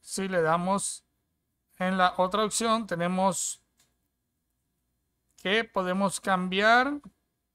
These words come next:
del token Sanben a U S D Coin, que es una moneda estable como U S D T.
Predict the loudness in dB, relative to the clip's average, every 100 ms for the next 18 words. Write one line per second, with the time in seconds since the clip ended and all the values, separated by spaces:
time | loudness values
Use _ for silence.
0 | _ _ _ _ _ _ -2 -2 2 0
1 | 2 0 2 0 0 0 0 2 2 2
2 | 0 0 -2 -2 -4 -2 -2 -2 -6 -14
3 | _ _ _ _ _ _ _ -6 -4 -4
4 | -4 -4 -6 -6 -6 -4 -6 -4 -4 -4
5 | -2 -2 0 0 0 0 -2 -2